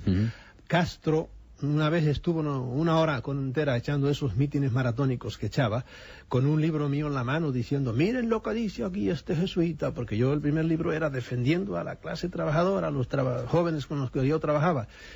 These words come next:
Speaker 2: y él me, me citaba por ahí, pero el que me echó de Cuba a mí fue Batista.
Speaker 1: Batista. ¿Y, y de la Compañía de Jesús?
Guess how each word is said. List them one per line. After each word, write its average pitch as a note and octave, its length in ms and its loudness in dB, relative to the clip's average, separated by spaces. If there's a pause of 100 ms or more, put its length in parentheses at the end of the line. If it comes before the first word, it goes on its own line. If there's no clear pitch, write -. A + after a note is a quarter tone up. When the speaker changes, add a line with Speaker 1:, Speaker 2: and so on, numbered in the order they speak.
(120)
Speaker 2:
y C3 200 4
él E3+ 260 2
me, C3 260 -4
me A2 140 -6
citaba B2 340 -2
por G#2+ 140 -6
ahí, F#2+ 80 -8
pero A#2 200 0
el A#2+ 60 2
que B2+ 120 -2
me B2+ 80 2
echó D#3+ 180 2
de F3 100 2
Cuba E3+ 220 0
a D#3 40 0
mí E3 120 0
fue - 320 -2
Batista. - 560 -6
Speaker 1:
Batista. F2 420 -2 (520)
¿Y, F#2+ 320 4 (180)
y F2 140 0
de E2 100 2
la D#2+ 60 2
Compañía E2 340 2
de F2 80 6
Jesús? F2+ 400 0